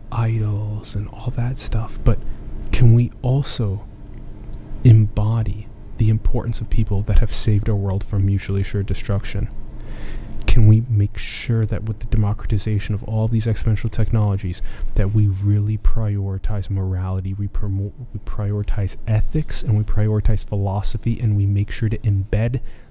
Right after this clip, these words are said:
those fields into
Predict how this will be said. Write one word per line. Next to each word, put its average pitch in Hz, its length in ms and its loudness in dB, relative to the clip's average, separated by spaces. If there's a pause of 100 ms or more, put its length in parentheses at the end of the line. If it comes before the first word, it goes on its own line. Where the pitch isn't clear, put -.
those 104 540 -2 (1040)
fields 107 840 -2 (120)
into 131 480 4